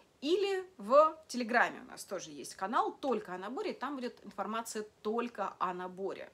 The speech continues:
Там не будет наших экспертных постов, наших интервью и так далее, и так далее, да. Там будет только информация о наборе. Поэтому, если вы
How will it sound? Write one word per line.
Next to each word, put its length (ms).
Там 260
не 60
будет 360
наших 340
экспертных 520
постов, 580
наших 320
интервью 360
и 20
так 180
далее, 180
и 40
так 140
далее, 260
да. 160
Там 180
будет 240
только 300
информация 520
о 40
наборе. 360
Поэтому, 300
если 320
вы 240